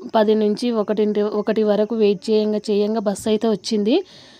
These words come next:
హమ్మయ్య అనుకున్నా. ఇంకా నేను వెళ్ళాల్సిన బస్సు అయితే వచ్చింది. అట్లనే ఫ్రీగా ఉందన్నమాట. అసలు జనాలు ఎక్కువైతే ఏం లేరు. మంచిగా సీటు కూడా దొరికింది.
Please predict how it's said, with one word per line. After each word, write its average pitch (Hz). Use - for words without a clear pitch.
హమ్మయ్య 220
అనుకున్నా. 233
ఇంకా 240
నేను 220
వెళ్ళాల్సిన 214
బస్సు 208
అయితే 208
వచ్చింది. 220
అట్లనే 226
ఫ్రీగా 220
ఉందన్నమాట. 208
అసలు 208
జనాలు 202
ఎక్కువైతే 202
ఏం 202
లేరు. 202
మంచిగా 208
సీటు 202
కూడా 208
దొరికింది. 233